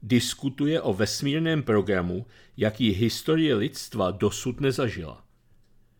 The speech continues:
Jde o mezihvězdný vesmírný program, založený na možnostech kosmického letu s rychlostí vyšší, než je rychlost světla. Prostorem poletují odvážné koncepce.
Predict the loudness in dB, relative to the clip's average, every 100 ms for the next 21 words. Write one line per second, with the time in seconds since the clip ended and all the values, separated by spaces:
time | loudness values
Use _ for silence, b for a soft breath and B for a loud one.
0 | _ -4 2 4 4 6 6 6 6 4
1 | 2 2 2 0 0 2 2 0 0 0
2 | 2 0 0 0 0 0 0 -2 -4 -4
3 | -2 2 2 2 2 2 2 2 2 0
4 | -2 -2 -4 -2 -4 -2 -4 -4 -2 2
5 | 2 0 -2 -4 -4 0 0 0 -4 -4
6 | -4 -2 -2 -4 -6 -6 -6 -8 -6 -6
7 | -2 -2 -4 -6 -10 -10 -8 -8 -8 -12
8 | -18 -20 _ _ _ _ _ _ _ _
9 | _ _ _ -10 0 0 0 2 2 4
10 | 2 2 2 2 2 2 2 2 4 4
11 | 4 0 -2 0 0 0 -2 -4 -12 -12